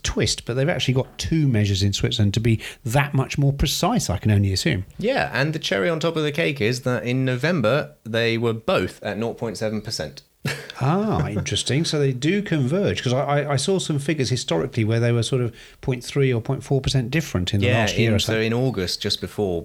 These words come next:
Speaker 2: uh, the S F S O
Speaker 1: Yep.
Speaker 2: was at nought point four percent,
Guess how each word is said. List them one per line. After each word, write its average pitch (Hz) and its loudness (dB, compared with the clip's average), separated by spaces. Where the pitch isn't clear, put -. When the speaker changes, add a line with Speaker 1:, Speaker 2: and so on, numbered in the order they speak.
Speaker 2:
uh, 87 2
the 90 -2
S 110 -2
F 95 -2
S - -4
O 92 0
Speaker 1:
Yep. 104 -2
Speaker 2:
was 92 0
at 92 -2
nought 101 -2
point 92 -6
four 92 -4
percent, - -6